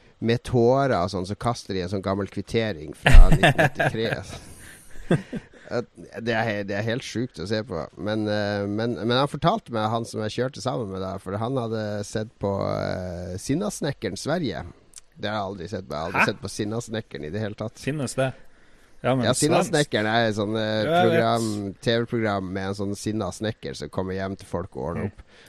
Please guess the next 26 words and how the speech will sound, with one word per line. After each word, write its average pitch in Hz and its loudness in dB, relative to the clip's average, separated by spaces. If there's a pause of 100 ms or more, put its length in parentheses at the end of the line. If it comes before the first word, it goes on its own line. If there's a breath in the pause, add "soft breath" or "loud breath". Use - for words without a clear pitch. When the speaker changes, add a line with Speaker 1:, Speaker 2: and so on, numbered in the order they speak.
(160 soft breath)
Speaker 1:
Og 98 -2
han 117 2
norske, 151 0
han 120 4
er 117 0
ikke 104 -8
så 90 -6
sint. 107 -4
Han 101 -4
er 101 -4
litt, 95 -10
han 104 -6
er 107 -2
egentlig 98 -10
ganske 98 -6
blid, 151 0
da, 90 -4
og 85 -8
så 104 -2
later 101 0
Speaker 2:
Ja. 98 -4
Speaker 1:
han 98 -8
som 80 -10
han 64 -10
er 85 -12
sint. - -10